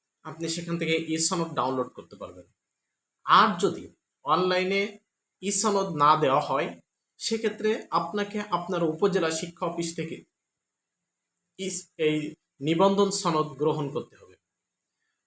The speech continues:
অর্থাৎ নিবন্ধন সনদ প্রকাশেরও এখনো কোনো, কোনো, কোনো ডেট দেয়নি এবং শূন্য পদের তালিকা এখনো এনটিআরসিএ কর্তৃপক্ষ কোথা থেকে প্রচার বা প্রকাশ করেনি।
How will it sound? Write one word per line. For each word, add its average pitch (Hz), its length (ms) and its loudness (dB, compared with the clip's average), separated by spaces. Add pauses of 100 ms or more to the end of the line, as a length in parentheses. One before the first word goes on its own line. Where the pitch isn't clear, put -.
(140)
অর্থাৎ 202 380 2 (560)
নিবন্ধন 196 520 4
সনদ 196 400 0 (520)
প্রকাশেরও 185 580 2
এখনো 170 380 2
কোনো, 160 200 -4
কোনো, 165 300 -8
কোনো 165 220 0
ডেট 151 320 -2
দেয়নি 165 500 0 (760)
এবং 185 380 0 (600)
শূন্য 233 460 4
পদের 214 280 2
তালিকা 170 420 0
এখনো 165 340 0
এনটিআরসিএ 147 720 -2
কর্তৃপক্ষ 147 640 -8 (720)
কোথা 180 260 0
থেকে 175 320 0
প্রচার 151 680 0
বা 143 160 2
প্রকাশ 139 580 -4
করেনি। 120 680 -4